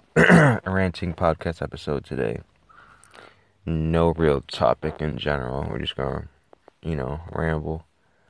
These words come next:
talk shit, whatever, about anything that really comes to mind. Well, actually, it's a little bit of it slightly,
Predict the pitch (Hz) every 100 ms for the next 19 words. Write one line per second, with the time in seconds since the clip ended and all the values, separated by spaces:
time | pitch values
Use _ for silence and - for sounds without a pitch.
0 | _ _ _ _ _ _ _ - 101 92
1 | - - 98 92 71 85 87 87 90 85
2 | 82 80 - 92 87 90 87 87 76 -
3 | 92 82 90 82 82 85 87 _ - 117
4 | 131 147 165 123 - _ 110 143 151 117
5 | 98 87 87 73 - 73 76 50 50